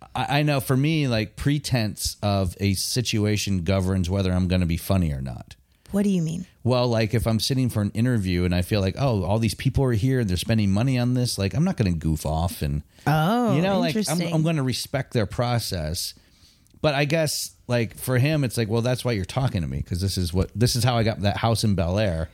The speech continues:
Speaker 2: Yeah. I think it's also, um, s-, if it's anything like how I feel, I think it's also, like, a defense mechanism, too.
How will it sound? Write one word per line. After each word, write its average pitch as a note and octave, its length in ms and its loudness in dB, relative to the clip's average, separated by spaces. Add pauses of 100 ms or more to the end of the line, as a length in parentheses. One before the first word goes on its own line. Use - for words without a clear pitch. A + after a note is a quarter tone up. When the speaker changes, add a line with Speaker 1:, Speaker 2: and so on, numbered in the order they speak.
(140)
Speaker 2:
Yeah. F#3+ 520 0 (160)
I C4 80 0
think D#4+ 240 -2
it's D#4+ 180 -2
also, A3+ 540 -2 (100)
um, F3 420 -2 (840)
s-, - 160 -8 (840)
if G3+ 280 0
it's A#3 120 0
anything A3+ 340 0
like F3+ 180 -2
how F#3 140 -4
I C#4 160 0
feel, F3+ 240 0
I E3+ 100 0
think E3+ 180 -4
it's E3 120 -8
also, D#3+ 220 -2
like, C#3+ 180 0
a D3+ 40 0
defense D3+ 440 0
mechanism, C#3+ 560 0
too. - 340 -2